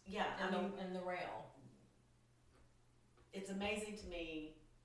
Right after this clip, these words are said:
Speaker 1: That race goes pretty quickly. You know,
Speaker 2: Yes, it
Speaker 1: fastest
Speaker 2: does.
Speaker 1: two minutes in sports.
Speaker 2: Mm-hmm.
Speaker 1: And in that, and from the time they left the gate until, and being at the back of the pack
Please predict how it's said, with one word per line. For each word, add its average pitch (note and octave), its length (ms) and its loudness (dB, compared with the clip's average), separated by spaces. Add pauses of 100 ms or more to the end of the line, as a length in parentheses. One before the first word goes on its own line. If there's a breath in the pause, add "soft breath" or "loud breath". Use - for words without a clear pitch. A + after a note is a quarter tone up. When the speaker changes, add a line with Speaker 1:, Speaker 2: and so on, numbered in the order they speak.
(360)
Speaker 1:
That F3+ 180 0
race G3 220 2
goes E3+ 220 0 (100)
pretty D#3 140 -6
quickly. - 680 -4 (420)
You D#3+ 120 -6
know, C#3 80 -4
Speaker 2:
Yes, - 260 -8 (100)
it F3 60 -6
Speaker 1:
fastest E3 560 2
Speaker 2:
does. F3+ 80 -6
Speaker 1:
two E3 80 -6
minutes D#3 280 -8
in C#3+ 120 -6
sports. G3+ 440 0
Speaker 2:
Mm-hmm. - 920 -6
Speaker 1:
And F3 140 6 (100)
in F3+ 80 0 (180)
that, F3 160 8 (140)
and F3 100 2
from F#3 240 0
the D#3+ 160 -2
time G3 240 2
they G3+ 220 10
left G3 260 2
the F#3 140 4
gate D#3 260 0 (2500)
until, E3 680 0 (220)
and E3+ 120 -2
being E3+ 240 -2
at D#3 140 -4
the - 60 -12
back E3 340 2
of F#3 80 -6
the F3+ 80 -2 (320)
pack F3 380 0